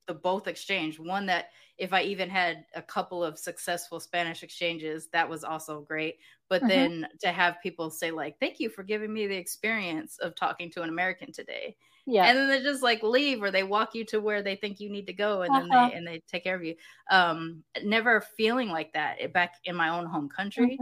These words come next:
Speaker 2: Mm-hmm. Mm-hmm.
Speaker 1: Um, not to mention this, like, it's beautiful here. It's just,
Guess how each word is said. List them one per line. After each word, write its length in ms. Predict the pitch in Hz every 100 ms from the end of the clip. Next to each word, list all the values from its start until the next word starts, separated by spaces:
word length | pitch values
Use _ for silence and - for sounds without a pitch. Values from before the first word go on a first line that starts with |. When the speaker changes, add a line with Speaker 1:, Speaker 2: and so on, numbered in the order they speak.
| 220
Speaker 2:
Mm-hmm. 280 | 196 190 -
Mm-hmm. 340 | 233 269 320 -
Speaker 1:
Um, 460 | 170 151 143 147 175
not 160 | 302 320
to 80 |
mention 280 | 226 196 180
this, 200 | 165 156
like, 160 | 139 139
it's 160 | 170
beautiful 420 | - 175 208 147 131
here. 200 | - - -
It's 180 | 160 -
just, 420 | 170 143 -